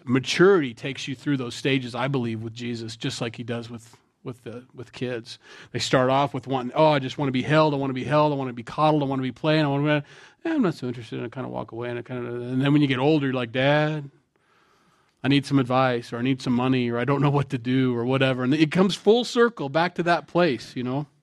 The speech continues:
And I wonder if Christians don't go through the same thing.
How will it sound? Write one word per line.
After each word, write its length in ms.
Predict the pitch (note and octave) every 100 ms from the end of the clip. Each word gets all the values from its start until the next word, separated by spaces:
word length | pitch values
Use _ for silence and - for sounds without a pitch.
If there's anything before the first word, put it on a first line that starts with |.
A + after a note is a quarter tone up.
| _ _ _ _
And 120 | C#3
I 20 | C#3+
wonder 200 | E3 F#3
if 60 |
Christians 360 | - E3+ D#3 C3+
don't 140 | D3
go 120 | C#3+
through 140 | C#3 C3
the 80 | A#2+
same 260 | C#3 C3+
thing. 420 | B2+ C3+ B2+ A#2